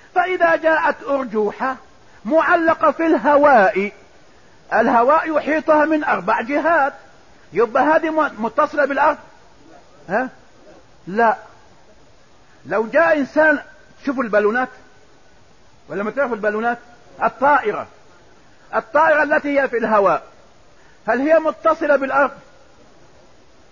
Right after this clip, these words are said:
هنا يقدرون فيما لو صلى في الط-، إيه، في أرجوحة معلقة،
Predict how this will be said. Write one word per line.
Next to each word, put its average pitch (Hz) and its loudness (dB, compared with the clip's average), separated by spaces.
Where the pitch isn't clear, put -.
هنا 311 2
يقدرون 247 -2
فيما 311 0
لو 247 0
صلى 320 0
في 254 -6
الط-، 226 -4
إيه، 240 -2
في 226 -8
أرجوحة 226 0
معلقة، 226 0